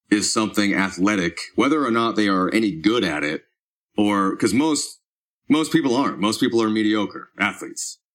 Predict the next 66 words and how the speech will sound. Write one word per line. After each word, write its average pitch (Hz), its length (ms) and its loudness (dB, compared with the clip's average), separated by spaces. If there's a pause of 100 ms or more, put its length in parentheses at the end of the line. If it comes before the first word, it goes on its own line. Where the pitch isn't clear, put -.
(140)
right? 98 160 0
Let's 95 140 0
be 101 120 4
honest. 104 320 -4
Most 104 180 0
of 107 80 2
the 104 60 0
athletes 104 320 -2
that - 100 -4
walk 104 220 2
in 101 60 0
your 92 100 0
door 107 200 2
aren't 95 200 0
going 107 240 0
anywhere, 73 440 -6 (320)
but 113 180 0
their 104 160 2
goals 120 560 0
are 104 240 2
at, 98 180 0 (100)
are 101 240 2
athletic 101 480 0
in 87 80 -4
nature. 98 300 -2
And 87 160 -4
so 92 100 -2
I 87 60 -2
consider 92 360 -2
them 85 140 -4
athletes, 98 360 -2
but 95 120 -4
sometimes 110 400 -2
I'll 98 60 0
get 92 100 0
a 87 60 -4
family 123 300 -2
member 92 440 -2 (460)
who 113 100 0
will 101 140 2
walk 104 320 0
in, 104 180 0
in 95 80 0
a 92 80 -2
shirt 90 240 0
and 90 100 -2
tie 104 240 0
and 95 120 0
slacks 113 480 -2
and, 92 240 -2
you 98 60 -2
know, 90 120 -2
put 107 160 -2
his 85 120 0
briefcase 110 460 0
down, 92 260 0
and 87 80 -4
he's 92 180 -2
the 87 80 -4
dad 101 420 0
of 90 100 -4
the 92 120 -2
athlete 95 300 -2
that 87 80 -4
I'm 85 100 -6
seeing. 82 380 -6